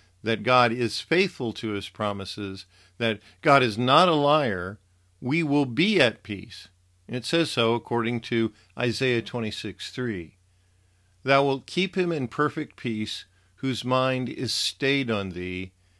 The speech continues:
because he trusteth in thee." Unfortunately,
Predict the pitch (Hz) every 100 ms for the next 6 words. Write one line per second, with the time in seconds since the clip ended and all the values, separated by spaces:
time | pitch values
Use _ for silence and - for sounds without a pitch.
0 | _ _ _ 117 139 131 156 - - 214
1 | - 98 95 - 107 98 87 82 78 98
2 | _ _ _ _ _ _ _ _ _ _
3 | _ _ _ 127 - 180 196 - 165 165
4 | 156